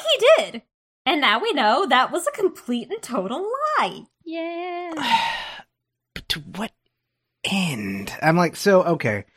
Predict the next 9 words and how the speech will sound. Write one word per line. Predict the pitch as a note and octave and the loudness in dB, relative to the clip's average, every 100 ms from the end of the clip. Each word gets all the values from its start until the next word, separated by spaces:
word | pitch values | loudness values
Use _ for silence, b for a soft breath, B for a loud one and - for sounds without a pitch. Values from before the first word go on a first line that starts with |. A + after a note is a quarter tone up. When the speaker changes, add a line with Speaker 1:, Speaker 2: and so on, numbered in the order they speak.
| b b _ _ _ | b b _ _ _
Speaker 3:
So | - B3+ A3+ - _ _ | 2 6 6 4 _ _
in | B3 D#4+ | 4 6
the, | C4+ D#3 - - G3 _ | 6 4 0 -10 -10 _
in | G#3+ G3+ | 2 6
the | F3+ | 6
moment, | G#3 C4+ C#3+ A2 - - | 8 8 6 4 -2 0
like, | C3+ | 0
he | - F3 | 2 4
doesn't | A#3+ G#3 - | 6 4 0